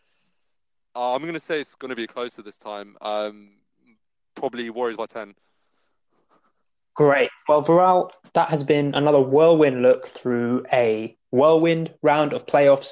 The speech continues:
Speaker 1: Absolutely.
Speaker 2: As for the podcast, we're gonna have, until at least the end of the first round, we're gonna try and put out some content every two or three days
Speaker 1: Mate.
Speaker 2: in order to satiate our growing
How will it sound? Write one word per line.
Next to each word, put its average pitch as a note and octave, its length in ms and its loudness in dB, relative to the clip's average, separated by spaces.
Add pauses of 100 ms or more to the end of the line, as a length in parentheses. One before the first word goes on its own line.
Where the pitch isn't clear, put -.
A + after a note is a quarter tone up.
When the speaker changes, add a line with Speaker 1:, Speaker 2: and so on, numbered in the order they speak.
(120)
Speaker 1:
Absolutely. G#2+ 540 -12
Speaker 2:
As B3 220 -2
for - 120 0
the F#3+ 100 0
podcast, - 640 -14
we're E3+ 120 2
gonna E3 200 2
have, B2+ 480 0 (560)
until F#3 460 2
at C#3 120 0
least F3 200 0
the F#3 80 2
end E3+ 100 2
of C#3+ 40 4
the C#3 60 2
first F3+ 320 2
round, C#3+ 200 0
we're C#3 60 -2
gonna D#3 160 0
try F3+ 340 0
and D#3 180 -2
put F#3+ 160 -2
out F3+ 180 0
some C#3+ 140 -6
content B2 540 -6
every D#3+ 360 -4
two D#3 220 -2
or C#3 160 2
three C3 240 0
days A2 480 0
Speaker 1:
Mate. A2 300 -2
Speaker 2:
in D3 100 -2
order C3+ 180 4
to A#2+ 140 -8
satiate - 260 0 (560)
our - 240 -8
growing C3 580 2